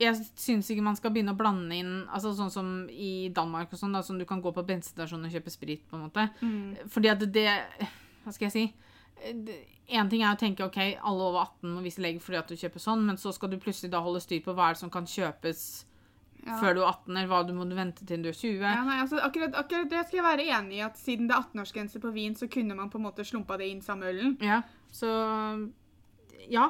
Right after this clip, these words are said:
Speaker 1: det kunne jeg faktisk, eh, vært med på.
Speaker 2: Jeg vet ikke helt om jeg vil kalle det en hjertesak, så jeg velger
Speaker 1: Nei.
Speaker 2: jo ikke.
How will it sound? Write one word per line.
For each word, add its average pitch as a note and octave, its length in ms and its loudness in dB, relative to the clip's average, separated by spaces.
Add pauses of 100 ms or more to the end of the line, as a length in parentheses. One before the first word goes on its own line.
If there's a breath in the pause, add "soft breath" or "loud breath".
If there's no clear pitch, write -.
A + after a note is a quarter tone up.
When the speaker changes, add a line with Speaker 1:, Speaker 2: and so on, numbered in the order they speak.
Speaker 1:
det C#4+ 220 0
kunne A3 180 2
jeg G3+ 300 0
faktisk, - 580 -6
eh, F#3 220 0
vært F#3+ 180 -4
med C#3+ 80 -8
på. D3+ 140 -4 (440)
Speaker 2:
Jeg G3+ 120 -8
vet F3+ 100 -10
ikke G#3+ 140 -8
helt G3 80 -12
om G3 100 -10
jeg F#3+ 80 -6
vil G3+ 80 -10
kalle G#3+ 140 -4
det G3 100 -8
en G3+ 140 -2
hjertesak, C4 640 4
så C#4+ 100 4
jeg B3+ 140 4
velger C#4+ 100 6
Speaker 1:
Nei. A#3 120 6
Speaker 2:
jo A3 120 2
ikke. A3 280 0